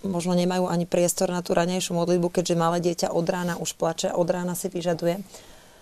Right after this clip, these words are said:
Tak, e, som to počula vlastne takú príhodu jednej pani, ktorá tiež mala veľa detí.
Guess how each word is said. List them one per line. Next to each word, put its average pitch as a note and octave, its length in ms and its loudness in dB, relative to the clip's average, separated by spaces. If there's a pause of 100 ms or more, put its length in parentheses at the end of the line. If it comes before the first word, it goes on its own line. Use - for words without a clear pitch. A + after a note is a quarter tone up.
(200)
Tak, - 320 -6
e, F3+ 80 2 (720)
som F3+ 240 -4
to F3 80 0
počula F3 480 0
vlastne F3 240 -2
takú F#3 240 -6
príhodu F3+ 400 0
jednej F3 560 0
pani, F3 320 -2
ktorá F3+ 320 -4
tiež F3+ 240 0
mala F3+ 400 0
veľa F3+ 320 2
detí. F3 480 -2